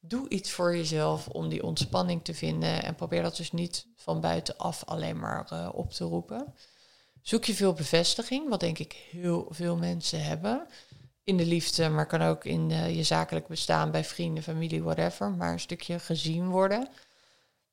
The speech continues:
Kijk dan of je meer kunt oefenen en kunt trainen met jezelf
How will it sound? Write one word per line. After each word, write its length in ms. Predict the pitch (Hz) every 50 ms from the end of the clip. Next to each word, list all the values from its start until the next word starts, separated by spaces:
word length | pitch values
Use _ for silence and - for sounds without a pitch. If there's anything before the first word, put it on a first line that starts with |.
| _ _ _ _ -
Kijk 260 | - 262 285 277 277
dan 160 | 254 240 233
of 120 | 226 214
je 100 | - 202
meer 480 | 185 185 190 208 226 240 247 - - - _ _ _ -
kunt 240 | - 196 190 185 - -
oefenen 540 | - 226 214 - - - 180 170 175 185 -
en 180 | - 208 190 -
kunt 260 | - 190 180 175 -
trainen 400 | - 196 196 196 202 196 190 185
met 180 | 185 185 180 -
jezelf 580 | 160 147 - - 185 202 208 196 175 - -